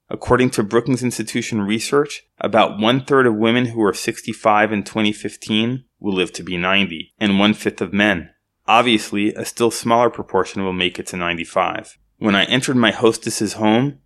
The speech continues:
she stood up to greet me, at which point her kind and caring daughter ordered her mother to sit back down. I later saw that it was difficult for her to walk.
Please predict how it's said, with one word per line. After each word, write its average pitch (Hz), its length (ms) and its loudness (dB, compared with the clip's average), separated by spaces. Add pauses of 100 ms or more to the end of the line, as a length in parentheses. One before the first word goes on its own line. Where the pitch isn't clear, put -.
(100)
she - 200 -10
stood - 280 2
up 117 140 4
to - 100 -4
greet 98 340 -2
me, 87 280 -8 (200)
at 95 160 0
which 117 220 -4
point 113 300 0
her - 180 -6
kind 113 440 2
and 104 220 -4
caring 101 380 -2
daughter 98 480 2
ordered 101 460 0
her 95 100 -10
mother 95 280 2
to 90 80 -2
sit - 280 -6
back 87 280 0
down. 85 440 0 (360)
I - 140 0
later 110 300 4
saw 117 320 4
that 98 160 2
it - 20 -2
was 87 220 -8
difficult 104 420 -2
for 98 160 -4
her 90 140 -10
to 92 160 -8
walk. 98 500 0